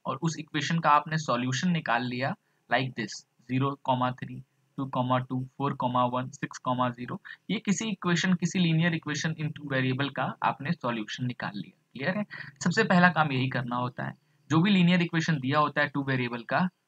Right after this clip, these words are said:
उसके जो ए ax plus बी by plus c is equal to zero,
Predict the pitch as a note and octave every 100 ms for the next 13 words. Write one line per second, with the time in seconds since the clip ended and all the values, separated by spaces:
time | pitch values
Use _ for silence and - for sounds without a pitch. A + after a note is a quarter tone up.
0 | _ _ C#3 C3+ - C3 F3+ _ _ _
1 | B2+ C#3 C#3+ C3+ - _ _ _ _ _
2 | _ _ _ _ _ _ _ - C3+ C#3
3 | - _ C3 B2+ B2+ - C3 C3+ C3 B2+
4 | C3 C3 A#2+ B2 B2+ _ _ _ - C3
5 | B2+ B2 _ B2 A#2+ B2+ - A#2 -